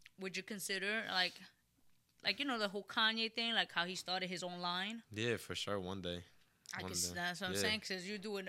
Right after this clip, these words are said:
Speaker 1: you're doing everything anyhow.
Speaker 2: Yeah. <laughs>
Speaker 1: You know what I'm saying?
Speaker 2: Yeah.
Speaker 1: Like
Speaker 2: Yeah, nah, I definitely love to get into it.
Speaker 1: That's what's up. That's dope. So, so, so fitness, uh, fashion,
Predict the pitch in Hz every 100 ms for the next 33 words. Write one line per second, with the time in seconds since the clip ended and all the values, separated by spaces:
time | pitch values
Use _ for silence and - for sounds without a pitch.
0 | 135 220 220 285 226 220 196 - 185 208
1 | 320 285 233 226 254 311 320 330 339 330
2 | 330 359 302 254 240 254 240 - 120 123
3 | 120 113 113 120 151 117 98 92 90 92
4 | 90 90 85 87 85 - - 196 233 277
5 | - 254 285 170 127 - 202 214 247 247
6 | 185 - 220 190 - 196 - - 208 -
7 | - 349 269 262 294 349 - - - -
8 | - - - 233 226 226 220 220 220 220
9 | - 254 247 226 - 233 233 294